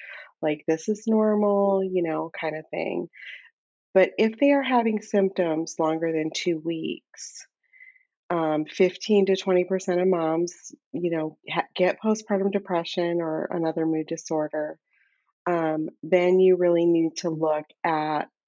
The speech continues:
the D S M criteria, and a lot of times these moms will say, like, "I just, I feel like I can't cope with this, I don't feel like myself." They have a harder time connecting with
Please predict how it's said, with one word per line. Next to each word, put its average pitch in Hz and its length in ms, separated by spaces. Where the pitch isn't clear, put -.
the 170 100
D 156 180
S 147 160
M 156 160
criteria, 156 720
and 165 400
a 165 60
lot 165 220
of 170 80
times 170 360
these 170 240
moms 156 340
will 156 140
say, 156 300
like, 156 220
"I 180 120
just, - 380
I 175 140
feel 175 160
like 165 180
I 156 120
can't - 240
cope 208 420
with 202 160
this, 180 400
I 170 140
don't 160 220
feel 165 160
like 151 240
myself." 175 960
They 180 120
have 160 480
a 165 60
harder 165 360
time 160 300
connecting 160 560
with 160 120